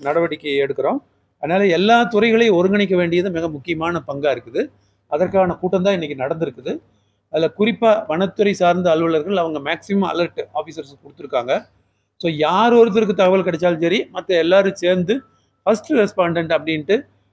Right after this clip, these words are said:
அந்த நம்ம ட-, disaster மேனேஜ்மெண்ட்ல, அ, பேரிடர் பாதுகாப்பு நடவடிக்கையில ஒவ்வொரு கிராமத்துலயும் volunteers வச்சிருக்கிறோம். அவங்கள உதவியை mobilize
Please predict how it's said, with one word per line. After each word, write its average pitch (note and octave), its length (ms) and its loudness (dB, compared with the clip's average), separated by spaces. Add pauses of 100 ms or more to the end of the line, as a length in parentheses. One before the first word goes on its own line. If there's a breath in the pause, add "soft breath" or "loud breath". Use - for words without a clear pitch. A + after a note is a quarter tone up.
(120)
அந்த D3 260 -2 (460)
நம்ம D3 200 -4
ட-, C#3 400 0
disaster F#3 380 0
மேனேஜ்மெண்ட்ல, C3+ 600 -6 (520)
அ, C3+ 220 -6
பேரிடர் D#3+ 1040 2 (360)
பாதுகாப்பு D#3 500 0
நடவடிக்கையில C#3 560 -2
ஒவ்வொரு F3+ 360 0
கிராமத்துலயும் E3 680 -2 (360)
volunteers D#3+ 480 -2
வச்சிருக்கிறோம். B2 420 -8 (380)
அவங்கள G#3 340 2
உதவியை F#3 560 2
mobilize E3+ 280 0